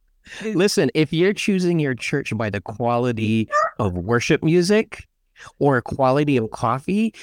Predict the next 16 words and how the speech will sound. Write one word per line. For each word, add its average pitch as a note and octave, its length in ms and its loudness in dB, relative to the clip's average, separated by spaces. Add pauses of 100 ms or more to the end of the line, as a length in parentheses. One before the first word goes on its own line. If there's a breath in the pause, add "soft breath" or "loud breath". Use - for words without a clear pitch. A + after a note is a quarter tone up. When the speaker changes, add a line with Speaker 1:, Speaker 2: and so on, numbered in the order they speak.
(120 loud breath)
Speaker 2:
you F#3 160 0
need C#4+ 180 4
to G3 60 0
go B2 180 2
traveling. E2+ 840 -2 (100)
You C3+ 120 2
need F3+ 180 0
to, D3 100 0
like, G#2+ 240 2
go A#2 180 2
on A#2 100 0
some G#2+ 180 -4
kind G#2 240 -4
of F2 80 -2
missions G2 480 -4
trip E2 320 -4